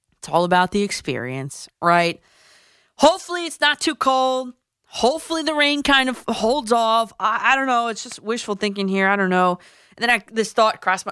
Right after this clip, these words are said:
crossed my mind today. I was like, "Would you rather go to a freezing cold but sunny game or a mostly cold game with freezing precipitation?" I'm taking the frigid sunny game, but that's just me.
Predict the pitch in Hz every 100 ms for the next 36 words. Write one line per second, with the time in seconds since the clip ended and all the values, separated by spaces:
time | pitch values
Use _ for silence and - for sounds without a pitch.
0 | - 202 185 180 180 175 190 175 180 196
1 | 208 214 277 339 339 294 294 254 - 302
2 | 330 349 330 - 285 311 247 220 214 -
3 | 269 269 269 339 359 427 - _ _ _
4 | _ - 247 254 240 240 240 226 233 277
5 | 403 453 - 254 233 - 196 185 175 180
6 | 175 175 - _ _ 208 - - 214 208
7 | 190 190 196 - _ 202 - 170 170 165
8 | 151 - - - _ _ _ _ _ _
9 | _ - 202 233 240 240 233 208 - -
10 | 233 196 220 208 196 _ _ - - 185
11 | 160 139 - - 190 349 381 359 392 247